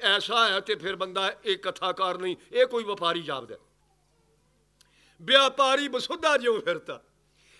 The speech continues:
ਜਿਸ ਤਰ੍ਹਾਂ ਧਰਤੀ ਤੇ ਕੋਈ ਵਪਾਰੀ ਤੁਰਿਆ ਫਿਰਦਾ, ਇਸ ਤਰ੍ਹਾਂ ਹੋ ਜਾਣਾ, ਕਿਉਂਕਿ ਪ੍ਰਤੀਤ ਨਹੀਂ ਬਣ-, ਬਣੀ ਅੰਦਰ। ਮੈਂ ਅਰਜ਼ ਕਰ ਰਿਹਾ ਸਾਂ, ਐਸੇ ਕਥਾਕਾਰ ਬਹੁਤ ਫਿਰ ਰਹੇ ਨੇ।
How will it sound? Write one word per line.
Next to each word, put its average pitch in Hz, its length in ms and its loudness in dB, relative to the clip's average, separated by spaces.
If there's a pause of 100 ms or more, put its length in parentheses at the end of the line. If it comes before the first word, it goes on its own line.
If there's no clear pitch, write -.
ਜਿਸ 240 200 -6
ਤਰ੍ਹਾਂ 311 240 -6
ਧਰਤੀ 240 420 -8
ਤੇ 311 140 -8
ਕੋਈ 311 160 -6
ਵਪਾਰੀ 277 420 0
ਤੁਰਿਆ 226 280 0
ਫਿਰਦਾ, 160 300 -6 (1080)
ਇਸ 226 160 -2
ਤਰ੍ਹਾਂ 269 200 0
ਹੋ 240 120 2
ਜਾਣਾ, 202 300 -2
ਕਿਉਂਕਿ 294 420 -4
ਪ੍ਰਤੀਤ 320 600 -2
ਨਹੀਂ 277 240 -2
ਬਣ-, 190 240 -6
ਬਣੀ 175 340 -4
ਅੰਦਰ। 143 300 -12 (1600)
ਮੈਂ 220 260 -4
ਅਰਜ਼ 180 140 -4
ਕਰ 175 180 -4
ਰਿਹਾ 175 180 0
ਸਾਂ, 196 380 0 (720)
ਐਸੇ 220 520 4
ਕਥਾਕਾਰ 240 840 2
ਬਹੁਤ 247 380 0
ਫਿਰ 240 160 -2
ਰਹੇ 254 220 0
ਨੇ। 233 160 -4